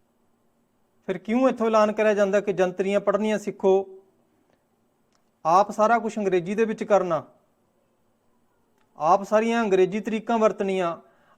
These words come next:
ਆਪਣੀਆਂ ਦਿਖਾਓ ਜਿਹੜੀਆਂ ਜਨਮ ਪੱਤਰੀਆਂ, ਬਰਥ ਸਰਟੀਫਿਕੇਟ, ਕੀ ਵਧੀਆ ਸੁਧੀਆਂ ਲਿਖੀਆਂ ਉਹਨਾਂ 'ਤੇ?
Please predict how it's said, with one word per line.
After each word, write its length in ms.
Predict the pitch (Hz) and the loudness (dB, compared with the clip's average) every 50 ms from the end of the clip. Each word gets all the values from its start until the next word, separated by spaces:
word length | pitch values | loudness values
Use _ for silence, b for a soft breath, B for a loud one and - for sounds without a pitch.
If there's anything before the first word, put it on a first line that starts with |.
| b | b
ਆਪਣੀਆਂ 640 | - 180 180 180 220 226 233 233 240 240 233 233 220 196 196 - - - - - - - | -2 -2 0 0 -2 -2 0 0 2 2 0 0 -2 -4 -10 -16 -18 -20 -20 -20 -20 -20
ਦਿਖਾਓ 680 | 190 175 156 175 175 - 185 196 214 220 220 220 220 233 240 - _ _ _ _ _ _ _ _ _ _ _ _ _ _ _ _ | -12 -4 -4 -2 -2 2 4 4 4 4 4 2 -2 -6 -14 -20 _ _ _ _ _ _ _ _ _ _ _ _ _ _ _ _
ਜਿਹੜੀਆਂ 220 | - 165 180 214 208 | -8 -4 -2 -2 0
ਜਨਮ 280 | 160 180 190 196 202 | 0 0 0 0 0
ਪੱਤਰੀਆਂ, 580 | 202 214 202 208 208 185 196 202 202 202 202 202 202 - _ _ - | -2 -4 -4 -4 -4 -4 -2 0 2 2 0 0 -2 -10 _ _ -6
ਬਰਥ 260 | 135 160 175 180 180 | 0 0 0 0 0
ਸਰਟੀਫਿਕੇਟ, 840 | - - 196 190 175 196 185 170 190 185 190 185 185 185 185 - _ _ _ _ _ _ _ _ _ _ _ _ _ _ _ _ _ _ _ _ _ _ _ _ _ _ _ | 0 2 2 2 2 2 -2 -2 -4 -2 0 0 0 -2 -6 -16 _ _ _ _ _ _ _ _ _ _ _ _ _ _ _ _ _ _ _ _ _ _ _ _ _ _ _
ਕੀ 80 | - 170 | -10 -6
ਵਧੀਆ 300 | 135 156 151 170 226 214 | -4 -4 -2 -2 -2 -2
ਸੁਧੀਆਂ 260 | 214 220 196 233 226 | -2 -2 -2 0 2
ਲਿਖੀਆਂ 280 | 196 170 - - 233 254 | 2 0 0 0 2 4
ਉਹਨਾਂ 160 | 269 285 285 | 4 4 4
'ਤੇ? 360 | 254 277 262 262 - - | 2 0 -6 -6 -8 -18